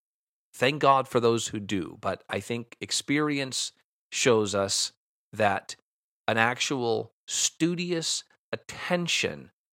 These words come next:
to the teaching and preaching of God's word is, is definitely missing. So that's led to a diminishing of the importance of preaching in our churches. Number three is a failure to understand the purpose for the gathering. Again, people think that church is all about a lot of other things,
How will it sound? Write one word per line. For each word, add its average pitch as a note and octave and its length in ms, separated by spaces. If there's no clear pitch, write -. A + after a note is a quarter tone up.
to - 80
the G#2+ 120
teaching D3 440
and C3 120
preaching A#2+ 420
of - 200
God's G2+ 300
word F2+ 400
is, F#2 300
is G2 180
definitely F2 540
missing. E2+ 480
So - 140
that's D3 260
led D3 220
to D#3 120
a D#3 60
diminishing D#3+ 600
of G2+ 100
the A2 80
importance A#2+ 500
of A#2+ 100
preaching C3 380
in F2+ 80
our F2+ 160
churches. - 520
Number C3 180
three F#3 340
is C3 200
a B2 60
failure F3+ 420
to - 160
understand C#3+ 540
the A#2 40
purpose - 460
for C3+ 100
the A#2+ 80
gathering. F2 560
Again, A#2+ 300
people F3 500
think D#3 280
that - 180
church D3 340
is A#2 140
all C3+ 200
about C3 320
a A2 80
lot A#2+ 500
of E3 100
other D#3+ 260
things, C3 540